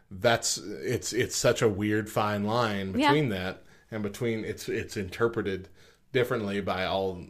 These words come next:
Speaker 1: all different manner of Christians. And, uh, yeah, I mean, I can understand that, and I can also understand the, the complete opposite interpretation. Uh, it's, it's a weird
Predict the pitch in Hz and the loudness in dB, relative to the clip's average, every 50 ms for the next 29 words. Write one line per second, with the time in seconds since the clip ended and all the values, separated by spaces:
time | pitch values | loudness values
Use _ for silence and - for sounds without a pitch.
0 | - - - 95 95 95 95 95 95 95 90 90 104 98 - 104 95 90 - - | -14 -8 -4 -2 0 0 0 0 -2 -4 -4 -4 -6 -4 -4 -4 -4 -6 -8 -12
1 | - - - - - - 101 101 98 98 95 92 92 90 87 85 - - 107 - | -18 -18 -18 -14 -10 -6 -4 -2 -2 -2 -2 -2 -2 -4 -4 -4 -4 -4 -4 -4
2 | - - 92 90 87 90 - - - - - - - - - - - _ - 101 | -4 -6 -6 -6 -6 -8 -12 -16 -18 -20 -20 -20 -20 -20 -20 -20 -20 _ -2 0
3 | 107 107 107 104 104 104 104 101 101 98 95 92 - - - - _ _ _ - | 2 2 2 2 2 4 4 4 4 4 2 0 -2 -10 -20 -20 _ _ _ -20
4 | - _ _ _ _ _ _ _ _ - 143 139 110 85 92 107 107 104 101 101 | -20 _ _ _ _ _ _ _ _ 4 6 6 6 6 2 -2 -2 0 0 0
5 | 101 107 110 104 104 101 98 - - 123 117 117 117 117 113 127 139 139 123 110 | 0 0 -2 -2 -2 -4 -4 -4 -2 0 0 2 2 2 2 2 2 0 -2 -6
6 | 101 98 98 104 98 98 98 95 - - 101 95 101 101 101 - 110 107 107 107 | -6 -6 -6 -4 -2 -2 -2 -2 -2 -4 -4 -4 -4 -6 -6 -6 -6 -4 -4 -6
7 | 101 101 - - _ _ _ - 98 98 90 - 110 98 110 107 107 107 107 107 | -8 -10 -12 -20 _ _ _ -4 -4 -4 -2 -4 -8 -4 -2 -2 0 0 0 0
8 | 104 - 107 - 107 107 104 - - - - _ _ _ - 120 104 - 113 113 | -2 -4 -8 -6 -4 -4 -4 -4 -10 -18 -20 _ _ _ -14 -12 -4 -2 -2 -2
9 | 113 - 120 120 120 - - 143 143 143 - - - - - - - - - - | 0 -2 -2 -2 -2 -2 -4 -4 -4 -6 -8 -14 -20 -20 -20 -20 -20 -20 -20 -20
10 | - _ _ _ _ 107 107 104 101 98 95 78 - - 104 101 - - - - | -20 _ _ _ _ 0 2 2 2 2 0 -4 -4 -4 -6 -4 -4 -6 -4 -4
11 | 92 87 87 - - 110 104 98 90 92 101 107 104 104 104 104 101 101 101 95 | -4 -4 -4 -2 -2 -2 -2 -2 -2 -2 -2 0 0 0 0 0 -2 -2 -4 -8